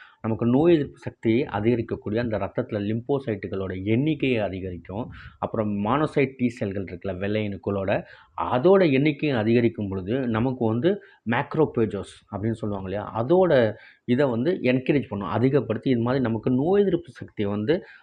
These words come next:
அதிகப்படுத்தக்கூடியதுல கற்றாழையும் இருக்கு. So, இந்த மாதிரி விஷயங்கள் நம்ம வந்து உணவுல எடுத்துக்கிட்டோம்னா,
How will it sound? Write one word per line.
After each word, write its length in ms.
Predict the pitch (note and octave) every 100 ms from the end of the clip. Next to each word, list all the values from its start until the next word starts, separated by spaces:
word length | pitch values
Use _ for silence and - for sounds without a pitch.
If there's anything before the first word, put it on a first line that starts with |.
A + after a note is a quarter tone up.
| -
அதிகப்படுத்தக்கூடியதுல 1000 | A2+ D#3 F3+ E3+ A#2 A#2 G2 G2+ G2+ A#2+ B2
கற்றாழையும் 500 | A2 G2 A2 A2+ G#2+
இருக்கு. 260 | F#2 -
So, 180 | - C#3
இந்த 240 | C3 D3+ F#3+
மாதிரி 340 | F#3 F#3+ D3+
விஷயங்கள் 440 | A2+ - C#3 A#2+
நம்ம 200 | G#2 G2+
வந்து 180 | G2+ G2+
உணவுல 340 | B2+ G#2+ A2 G2
எடுத்துக்கிட்டோம்னா, 600 | G2+ - A2 F#2 F#2